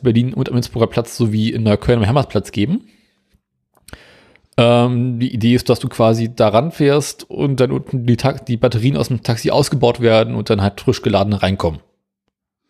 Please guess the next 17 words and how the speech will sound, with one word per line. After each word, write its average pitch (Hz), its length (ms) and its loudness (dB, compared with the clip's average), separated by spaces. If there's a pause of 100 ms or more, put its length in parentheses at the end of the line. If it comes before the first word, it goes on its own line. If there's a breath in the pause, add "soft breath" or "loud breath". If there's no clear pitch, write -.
(3750)
Die 156 240 2
Idee 165 240 4
gibt's 247 160 2
ja 202 80 4
schon 156 160 0
länger, 202 220 2
irgendwie 135 340 0
Autos - 300 -2
zu 131 100 -6
bauen, 135 220 0
wo 147 60 -4
man 143 100 0
die 147 100 -2
Akkus - 200 -8
unten 143 160 -2
austauschen 120 500 -2
kann. 135 240 -2